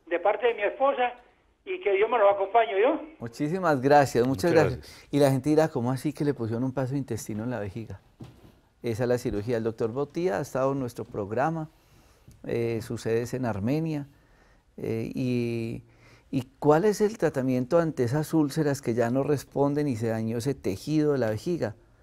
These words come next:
Speaker 2: Un acto quirúrgico. Y hay que hacer un, una, como un injerto de tejido de la mucosa del intestino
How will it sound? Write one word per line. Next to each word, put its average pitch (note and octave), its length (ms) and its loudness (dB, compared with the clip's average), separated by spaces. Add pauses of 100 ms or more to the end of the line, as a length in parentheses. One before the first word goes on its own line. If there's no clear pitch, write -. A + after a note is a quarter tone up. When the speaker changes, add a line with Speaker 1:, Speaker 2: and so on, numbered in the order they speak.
(340)
Speaker 2:
Un B2 200 2
acto A2 300 -4
quirúrgico. - 640 -6 (880)
Y C3+ 140 4
hay A#2+ 140 6
que C#3+ 180 2
hacer C#3+ 380 4 (600)
un, C#3+ 580 2 (480)
una, C3+ 680 2
como B2+ 180 -2
un A#2 80 0
injerto C3+ 720 2
de A2+ 100 4
tejido C#3+ 580 2
de E3+ 60 6
la D3+ 140 2
mucosa B2+ 720 0 (420)
del B2 220 0
intestino C#3 800 0